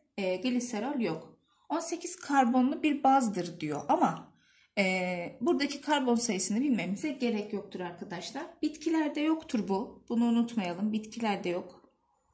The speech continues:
Bitkilerde yok. Peki hayvanlarda nerede var?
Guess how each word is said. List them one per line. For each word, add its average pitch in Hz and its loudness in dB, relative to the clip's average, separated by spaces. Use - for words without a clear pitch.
Bitkilerde 226 -2
yok. 202 -2
Peki 285 -4
hayvanlarda 262 0
nerede 185 0
var? 233 -4